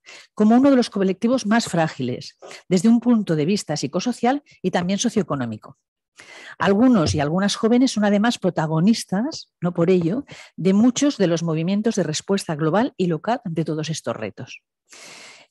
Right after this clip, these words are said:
Por tanto, en esta jornada, fundamentalmente queremos trabajar dos cosas. Por un lado, explorar el papel y la función del ocio educativo en relación al bienestar de los y las jóvenes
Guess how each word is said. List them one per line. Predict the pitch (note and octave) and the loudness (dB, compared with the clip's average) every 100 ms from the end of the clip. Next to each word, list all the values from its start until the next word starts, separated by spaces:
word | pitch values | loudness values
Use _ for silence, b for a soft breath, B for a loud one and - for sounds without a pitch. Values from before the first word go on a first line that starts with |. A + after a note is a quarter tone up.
| _ | _
Por | F3 | -4
tanto, | F3 A#3 B3 | 0 2 4
en | A#3+ | 4
esta | G3+ - G3 | 2 -2 -4
jornada, | - D3+ F#3+ A3 G3+ B3+ F#4 - B B | -4 -2 0 0 2 -2 -6 -16 B B
fundamentalmente | _ F#3 F#3 G3+ A#3+ A#3+ A3+ A#3+ | _ -4 -2 0 0 2 0 0
queremos | G3 F#3+ F#3 E3 - | 0 0 -2 -4 -4
trabajar | F3+ D#3 D3 D#3+ | -4 -4 -4 -6
dos | C#3+ C3 | -6 -6
cosas. | - G#3 - C#4+ F#4 - b - | -6 -6 -2 -2 -4 -12 b -8
Por | F3+ | -2
un | G#3 | 2
lado, | G3+ F3+ D#3 | 2 2 0
explorar | - - E3 F#3+ F#3 - _ - | -4 -2 2 2 2 -2 _ -8
el | E3 | -4
papel | D#3 G#3 G#3 | -2 2 2
y | |
la | F#3 | 2
función | - E3+ D#3 F3+ | 0 -6 -2 -2
del | E3+ F#3 | 2 2
ocio | A3 F#3+ | 2 0
educativo | D3+ C#3+ D3 G3+ F3+ C#3 - B B B B | -4 -2 -2 0 0 -2 -8 B B B B
en | - | -4
relación | F3 F3+ - G3+ | -2 -2 0 -2
al | F3 | 0
bienestar | D#3+ D3 - G#3+ F3 | -2 -4 -2 -2 -2
de | D#3 | 0
los | D#3+ F#3+ - | 0 -2 -4
y | D3 | -6
las | C3+ - | -6 -8
jóvenes | D3+ D#3 A3 G#4+ - - | -6 -4 -4 -6 -10 -18